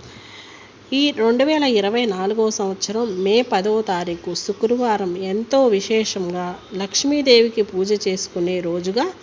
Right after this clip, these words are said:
మనకి ఈ అక్షయ తృతీయ కలిసొచ్చింది.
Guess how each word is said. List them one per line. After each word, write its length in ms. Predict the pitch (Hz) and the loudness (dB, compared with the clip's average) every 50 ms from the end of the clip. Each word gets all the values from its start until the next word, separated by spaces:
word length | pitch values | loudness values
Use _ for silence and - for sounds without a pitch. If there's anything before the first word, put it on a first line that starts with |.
| - - - - - - - - | -20 -20 -20 -20 -20 -16 -8 -2
మనకి 380 | 220 240 254 277 277 330 311 - | -2 0 0 0 -2 -4 -4 -4
ఈ 160 | 233 233 254 | -2 0 0
అక్షయ 440 | 233 208 - - - - 277 269 277 | 0 -2 -4 -6 -2 0 2 2 2
తృతీయ 400 | 269 277 220 208 208 202 226 262 | 2 2 2 2 2 2 0 -2
కలిసొచ్చింది. 840 | 269 - 180 175 175 - 185 175 - - - 165 160 156 147 143 | 0 0 -2 -2 -2 -4 -6 -8 -6 -6 -6 -6 -6 -6 -8 -10